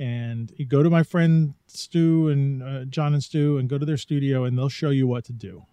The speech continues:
And, and they took in, and I'm trying to think where, where was I? Seventh grade or eighth grade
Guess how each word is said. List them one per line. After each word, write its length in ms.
And, 380
and 320
they 480
took 240
in, 560
and 120
I'm 120
trying 220
to 40
think 140
where, 400
where 160
was 220
I? 240
Seventh 500
grade 200
or 120
eighth 180
grade 300